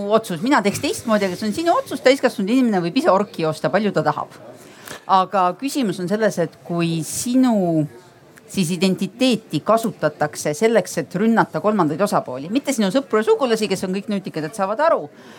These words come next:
aga selleks, et teha pahatahtlikke massipostitusi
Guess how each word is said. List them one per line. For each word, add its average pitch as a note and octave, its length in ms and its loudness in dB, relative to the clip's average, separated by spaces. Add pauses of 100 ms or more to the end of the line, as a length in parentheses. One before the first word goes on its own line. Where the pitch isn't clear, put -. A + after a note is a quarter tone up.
(260)
aga F3+ 520 0 (240)
selleks, B3+ 420 -2
et - 180 -2
teha G#3+ 340 2 (100)
pahatahtlikke E3 800 -2
massipostitusi E3+ 840 -6